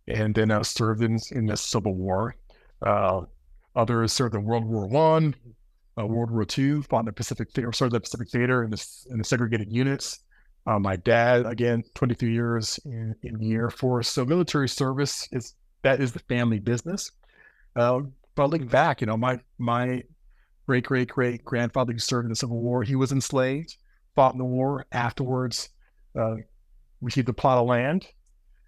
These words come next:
And that land is still in my family today. They're, you know, they've been farming on that land for generations. And I think, like, could he even imagined that someday one of his descendants would be, would graduate college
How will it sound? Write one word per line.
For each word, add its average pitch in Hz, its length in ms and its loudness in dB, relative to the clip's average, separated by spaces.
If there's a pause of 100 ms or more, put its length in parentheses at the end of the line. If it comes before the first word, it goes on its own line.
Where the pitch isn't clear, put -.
(160)
And 147 80 0
that 123 140 4
land 151 200 2
is 135 60 0
still 147 160 -4
in 139 60 -6
my 139 100 0
family 147 300 0
today. 151 380 -2 (100)
They're, 120 200 -2
you 117 120 0
know, 120 200 -4
they've 120 140 -2
been 120 80 -2 (100)
farming 127 300 4
on 127 60 2
that 123 160 0
land 123 260 0
for 127 80 -4
generations. 120 800 -4 (500)
And 110 80 2
I 110 120 2
think, - 280 -2
like, 113 140 -2 (600)
could 160 160 2
he 170 60 4
even 170 280 0
imagined 139 760 0 (380)
that 123 300 6
someday 127 760 0 (460)
one 123 140 0
of 123 100 4
his 123 420 -2
descendants 120 760 -2 (440)
would 113 180 -4
be, 110 580 0 (260)
would 101 100 -2
graduate 117 360 4
college - 640 -6